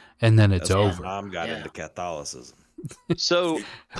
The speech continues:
Speaker 1: Okay,
Speaker 4: I,
Speaker 1: Billing
Speaker 4: I have,
Speaker 1: Ball,
Speaker 4: I
Speaker 1: thank
Speaker 4: have,
Speaker 1: you for your contribution.
Speaker 4: I
Speaker 1: I
Speaker 4: have,
Speaker 1: really appreciate it.
Speaker 4: I have games, physical media
Speaker 2: Literal truth.
Speaker 4: downstairs.
Speaker 2: You got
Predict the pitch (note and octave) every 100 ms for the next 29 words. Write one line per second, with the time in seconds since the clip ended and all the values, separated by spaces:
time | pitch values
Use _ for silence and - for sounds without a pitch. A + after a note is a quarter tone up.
0 | - E3 C3+ - A#2+ A#2 A#2+ A#2+ A#2+ B2
1 | C3 - C3+ A#2+ G#2 F#2+ - A2+ A2 G#2+
2 | G#2 A2 A2 G#2 G2+ D3+ G3 F#2 G2 G2+
3 | G2 G2 G2+ F#2+ G2+ - - D#3 G#3 E3
4 | C#3+ D3 D3 C3+ B2 - - - D#3 F#3
5 | G3 F3 D3+ D3+ B2+ G2+ C3 C3+ C3+ D3
6 | D3 F3+ D#3+ A#2+ A#2+ B2+